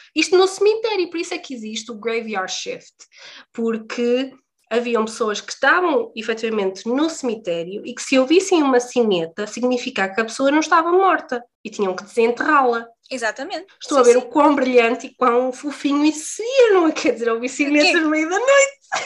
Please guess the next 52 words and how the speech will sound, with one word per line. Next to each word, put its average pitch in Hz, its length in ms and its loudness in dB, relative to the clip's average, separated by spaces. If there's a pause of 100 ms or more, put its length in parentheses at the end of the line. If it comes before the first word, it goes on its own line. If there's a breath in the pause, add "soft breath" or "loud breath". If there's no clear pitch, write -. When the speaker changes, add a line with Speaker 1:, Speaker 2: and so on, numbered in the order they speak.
Speaker 2:
Exato, 453 760 4
não 311 180 -2
é? 330 220 -2 (100)
E, 294 220 -10
e, 359 40 -4
aliás, 262 300 -4
isso 208 260 -6
fez 240 160 -2
com 277 160 -8
que 254 60 -18
várias 254 280 0
histórias 254 480 -6 (200)
dos 214 280 -12 (100)
en-, 220 180 -14 (140)
dos 202 120 -10
enterros 247 320 -4
prematuros 233 520 -10
fossem 269 380 -12 (320 loud breath)
Speaker 1:
Sim. - 220 -18
Speaker 2:
criadas 254 360 -2
posteriormente, 254 540 -6
com 196 200 -14
Poe 214 480 -8
e 180 40 -14
muitas 196 300 -16
outras, 202 560 -10
Speaker 1:
E 440 80 -6
Speaker 2:
muitos - 200 -4
Speaker 1:
até 269 100 -6
Speaker 2:
outros 254 80 0
Speaker 1:
pode, 247 80 0
Speaker 2:
autores. 254 280 -6
Speaker 1:
e 285 60 -6
até 285 180 -4
pode 247 340 -6
ser 208 380 -8
que 226 580 -6
a 202 100 -4
Branca 202 320 -2
de 190 60 -6
Neve, 185 320 -4
no, 208 300 -2
nos 190 200 -4
Grimm, 185 380 -4
obviamente, 185 560 -6
tenha 254 280 0
sido 277 240 -8
efetivamente 285 560 -6
uma, 277 200 -4
uma 269 200 0
história 277 340 -4
dessas. 349 440 -6